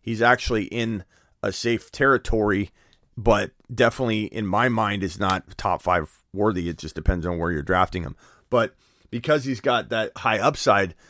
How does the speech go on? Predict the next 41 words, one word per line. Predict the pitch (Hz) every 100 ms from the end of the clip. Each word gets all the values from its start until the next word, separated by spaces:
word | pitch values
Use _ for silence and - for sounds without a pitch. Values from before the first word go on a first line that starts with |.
| _ -
you | 131
could | 139 113
potentially, | 104 156 147 135 151
even | 185
if | 160
you | 135
put | - 151
his | 127 104
risk | 131 131 123
at | 98
five, | - 107 95 90 -
let's | - 127
just | 131
say | - 135
his | 104
risk | 113 113 -
was | 104
five | - 98 90
or |
six, | 82 98 80
'cause | - 90
I | 85
really | 80 120 120
think | - 98 - _ _ _ -
the | 107
guy | 107 98
is | 104 90
a | 92
strong | - 110 104
chance | 87 101 95
of |
getting | 92 92
hurt. | 110 110 - _ _
His | - 175 143 - _ -
upside | 165 160 135 104 101 92
for | - 131 117
the |
games | 104 113 104 -
played | 151 147
is | 95
still | - 123 95